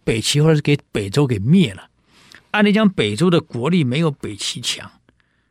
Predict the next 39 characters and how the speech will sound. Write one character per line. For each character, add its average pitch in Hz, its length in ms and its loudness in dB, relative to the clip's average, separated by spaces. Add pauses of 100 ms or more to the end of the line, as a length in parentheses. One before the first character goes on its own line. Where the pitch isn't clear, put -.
(360)
可 185 140 0
为 240 360 2
什 147 120 -2
么 165 120 0
齐 - 260 -2
被 180 200 2
灭 208 260 6
了 147 100 6
呢？ 113 200 2 (640)
领 107 220 -6
导 90 140 -8
人 92 180 -18
不 98 120 -20
行。 - 220 -20 (1900)
北 127 260 2
齐 147 280 0
出 185 480 0
问 175 100 4
题 123 160 2
出 160 300 -4
在 156 160 2
领 120 340 0
导 - 180 -6
不 101 160 -14
行， - 240 -14 (520)
而 160 280 2 (680)
北 127 320 2
周 180 260 4
出 - 440 0
了 233 80 2
个 151 120 2
好 107 360 -4
领 127 260 0
导， - 300 -8 (200)
叫 131 380 0
宇 107 220 -4
文 123 320 -2
邕。 208 260 2 (1040)
啊， - 220 -20